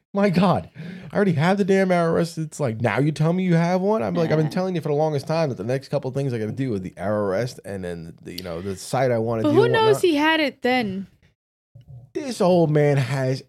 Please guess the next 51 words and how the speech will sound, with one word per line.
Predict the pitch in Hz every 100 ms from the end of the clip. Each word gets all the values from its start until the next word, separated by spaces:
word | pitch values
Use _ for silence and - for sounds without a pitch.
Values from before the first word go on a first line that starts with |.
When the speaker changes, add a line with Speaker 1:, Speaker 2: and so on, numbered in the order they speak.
| -
Speaker 1:
everything. | 147 165 170 160 156 151 131 127 127 127 120 113 107 - 95 85 67 53 - -
And | 156
I | 185
love | 143 139 113
Danny | 117 110 98
to | 90
death. | 101 73
He's | 123 131
funny | - 135 113
as | 85
shit | - - 120
and | -
he's | 87
an | 98
awesome | 113 113 110
fucking | 95 101 87
person. | 92 82 - _ - -
But | 131
he | 127 151
does. | 123 98 76 - _ -
"Oh, | 180 90
you, | 101 123 -
you | 117 - 123
wanna | 143 147
try | - 156
that | 165 170
type | 170 170
of | 165
release? | 165 170 170
Hold | - 170
on." | 147
He'll | 104 170
go | 254 226
in |
his | 151
car | - - 214 113
and |
he'll | 147 175
pull | - 220
out, | 202 185
like, | 160 147
a | 123 80 - _ _ _ _ - _ _ _ _ - 143
Speaker 2:
He's | 240
Speaker 1:
like | 285
Speaker 2:
like | -
Speaker 1:
a |
Speaker 2:
that | 240 -
black | 220 240 -
market | 226 240 240
Speaker 1:
fucking | 214
Speaker 2:
car? | 240 247